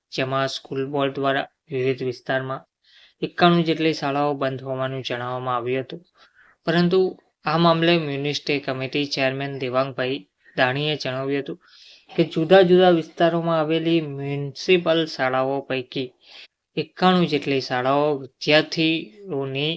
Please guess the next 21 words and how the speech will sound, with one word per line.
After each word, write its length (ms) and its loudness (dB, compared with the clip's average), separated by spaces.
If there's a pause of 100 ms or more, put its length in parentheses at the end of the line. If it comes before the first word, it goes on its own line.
(120)
અપૂરતી 600 0
સંખ્યા 580 -6 (160)
સહિતના 360 -4
કારણોસર 720 -6 (640)
બંધ 260 4
કરવાની 420 2
ફરજ 440 -4
પડી 360 -6
હતી. 260 -12 (800)
તેમ 200 0
છતાં 520 4 (180)
જે 220 -4
તે 180 4
શાળાના 640 0
વિદ્યાર્થીઓને 840 -4
નજીકની 520 -8
મિની 320 -8
શાળામાં 560 -2
પ્રવેશ 420 -4
આપવાની 400 -6
સાથે 420 -6